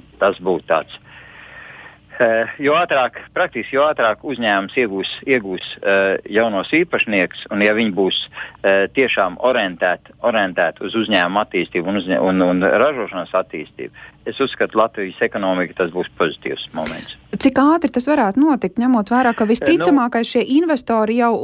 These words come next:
Speaker 2: uz uzņēmumu kādu laiku raugās un vērtē, mēģina saprast, kas šeit notiek?
Speaker 1: Nu, redziet, pats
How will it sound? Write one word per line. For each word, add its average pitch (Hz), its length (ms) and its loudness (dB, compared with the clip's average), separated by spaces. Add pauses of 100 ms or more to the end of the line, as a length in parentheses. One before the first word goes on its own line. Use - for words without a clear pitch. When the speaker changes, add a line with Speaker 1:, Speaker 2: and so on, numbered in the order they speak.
(100)
Speaker 2:
uz 233 160 -2
uzņēmumu 233 640 2
kādu 226 320 2
laiku 254 320 2
raugās 247 460 2
un 220 120 0
vērtē, 233 460 0
mēģina 214 340 2
saprast, 240 360 0
kas - 180 -4
šeit 196 160 0
notiek? 254 460 0 (720)
Speaker 1:
Nu, - 80 -2
redziet, 120 360 2
pats 147 220 -2